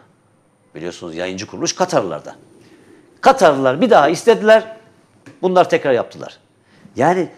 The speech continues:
Türkiye'de bir şey yapılması isteniyorsa Katar'dan araya girmek gerekiyor. Katar'dan torpil bulmak gerekiyor. Katarlılar ne isterse ak Parti hükümeti onu yapıyor. Niyedir, nedendir? Katar'a olan bu sevda niyedir?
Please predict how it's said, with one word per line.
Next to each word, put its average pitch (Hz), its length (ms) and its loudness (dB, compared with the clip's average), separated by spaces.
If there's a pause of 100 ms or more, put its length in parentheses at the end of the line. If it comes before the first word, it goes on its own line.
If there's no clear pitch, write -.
Türkiye'de 202 480 -2
bir 156 60 -10
şey 214 160 -4
yapılması 185 440 -2
isteniyorsa 196 600 -4
Katar'dan 180 520 -2
araya 104 260 -2
girmek 80 340 -16
gerekiyor. 78 360 -16
Katar'dan 185 460 0
torpil 190 360 -2
bulmak 143 320 -6
gerekiyor. 87 500 -14 (680)
Katarlılar 143 540 2
ne 220 120 2
isterse 170 500 -4 (300)
ak 180 220 -6
Parti 117 180 -10
hükümeti 110 360 -18
onu 101 80 -12
yapıyor. 107 320 -8
Niyedir, 156 520 0
nedendir? 147 500 -6
Katar'a 160 380 -6
olan 151 260 -6
bu 143 40 -14
sevda 143 380 -8
niyedir? 160 500 -6